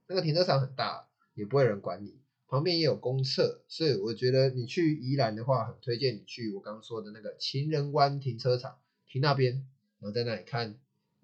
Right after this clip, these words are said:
在那里悠闲优美的看日出，也同时看那个海，海浪，我是蛮喜欢看海浪、海边的感受。然后我们有去那个宜兰饼买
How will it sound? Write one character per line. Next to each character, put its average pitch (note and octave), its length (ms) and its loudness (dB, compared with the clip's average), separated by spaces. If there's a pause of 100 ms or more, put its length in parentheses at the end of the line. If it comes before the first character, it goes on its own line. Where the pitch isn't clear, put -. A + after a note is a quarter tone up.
(420)
在 D3 120 0
那 C#3 160 2
里 A#2+ 80 -2
悠 F#3+ 180 8
闲 A#2+ 400 0
优 F#3+ 220 6
美 D3 200 -4
的 - 120 -16
看 C3 260 -2
日 C3+ 140 -4
出， A#2 320 -10 (160)
也 A2+ 100 -14
同 A#2+ 160 -6
时 B2 160 -8
看 C3+ 220 -4
那 C3 80 -2
个 A2+ 120 -6
海， - 260 -14 (260)
海 G2 180 -12
浪， G2+ 320 -8 (240)
我 G#2+ 160 -10
是 C#3+ 140 -4
蛮 A#2+ 160 -2
喜 A2 100 -4
欢 G2+ 80 -6
看 B2 180 -2
海 - 200 -12
浪、 G2 180 -8
海 - 140 -16
边 G2 180 -10
的 F#2+ 60 -12
感 - 200 -16
受。 - 320 -8 (1900)
然 G#2+ 140 -4
后 C3 200 6
我 - 20 0
们 A2 160 0
有 G#2 80 0
去 C3 300 -2
那 B2 120 2
个 G2 600 -4
宜 C#3 140 0
兰 C#3 280 4
饼 G2 300 -4
买 - 80 -16